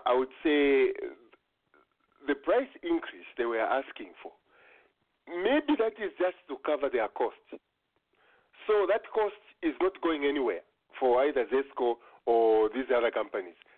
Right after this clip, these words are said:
That cost is still going, uh, to be there. I don't know if it's for generating or it's going to be there. And they have to find money somehow to pay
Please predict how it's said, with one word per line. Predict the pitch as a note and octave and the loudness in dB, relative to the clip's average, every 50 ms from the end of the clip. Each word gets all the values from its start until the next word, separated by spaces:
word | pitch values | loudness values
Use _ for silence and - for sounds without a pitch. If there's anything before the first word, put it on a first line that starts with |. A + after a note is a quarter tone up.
| _ - | _ -2
That | D3 E3+ - - | 0 0 0 -2
cost | - - F3 D#3+ - - - | -2 -2 -2 -2 -4 -10 -12
is | - C#3 A#2 - - - - | -10 -10 -10 -12 -16 -20 -12
still | - F#3 F#3 F#3 E3+ - | -8 -6 -6 -4 -2 0
going, | D3 D3 C#3+ C3+ - - - - - - | 0 0 0 -4 -10 -16 -20 -18 -8 -6
uh, | - - | -6 -4
to | - B2 | -4 -6
be | G#2 G#2 G#2 | -6 -6 -6
there. | F#2+ A2+ A2+ G2 F2+ F#2+ F#2+ - G#2 | -2 -2 0 0 0 -2 -2 -2 -2
I | G#2+ | -2
don't | - C3+ D3+ | -2 -2 -2
know | D3+ | -2
if | D3 - | -4 -6
it's | F#3+ - - | -8 -10 -8
for | - G#2+ F#2+ | -6 -6 -4
generating | F#2 G2+ G2+ G2 G2+ A2+ C3 - - - - E4 - _ - - - | -4 -2 0 2 2 2 2 0 -2 -8 -14 -14 -14 _ -20 -8 -4
or | - A2+ G#2 - - - - | -2 -2 -2 -4 -10 -16 -16
it's | C#3 - - - | -14 -10 -6 -2
going | D3+ E3 F3+ F3+ | -2 -2 -2 -4
to | - C#3+ | -8 -12
be | B2 B2 A#2 A2 G#2 | -12 -12 -12 -4 -2
there. | B2 B2+ A2+ F#2+ - _ - - - - _ - | 0 0 0 -2 -6 _ -18 -20 -20 -12 _ -4
And | C#3+ D3 D3+ D3+ D3 C#3+ C#3 - - - - _ - C#3+ | -2 -2 -2 -2 -4 -8 -12 -16 -20 -20 -20 _ -6 -4
they | D3 - - - | -4 -4 -4 -2
have | F3+ F#3+ G#3+ - - - | -2 -2 -2 -2 -4 -6
to | E4 - - - | -10 -8 -4 -2
find | G3 F#3 F#3 F3+ F3 E3 - - | 0 0 0 0 -4 -6 -10 -10
money | C#3 C#3 E3+ A#3 D4+ D#4 C4 A2+ - - _ _ _ _ _ _ _ - - - - | -4 -2 0 2 2 2 0 -4 -6 -8 _ _ _ _ _ _ _ -20 -18 -8 -4
somehow | C#4+ E4+ F4 F4+ C#4+ F#3+ C#3 A2 - - _ _ _ _ _ _ _ _ _ - | -2 -2 0 -2 -2 -4 -4 -6 -10 -12 _ _ _ _ _ _ _ _ _ -4
to | D#3+ D3+ | -4 -2
pay | - - E3+ | 0 0 -2